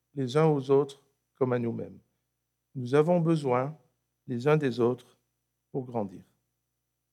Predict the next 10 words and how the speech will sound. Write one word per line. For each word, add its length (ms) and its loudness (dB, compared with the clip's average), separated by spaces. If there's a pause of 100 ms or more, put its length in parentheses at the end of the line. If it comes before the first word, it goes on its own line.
(2000)
Grâce 180 0
à 60 8
Dieu 220 2
qui 240 0
a 100 8
fait 240 2
de 160 0
nous 420 -2 (720)
son 220 0
peuple, 420 0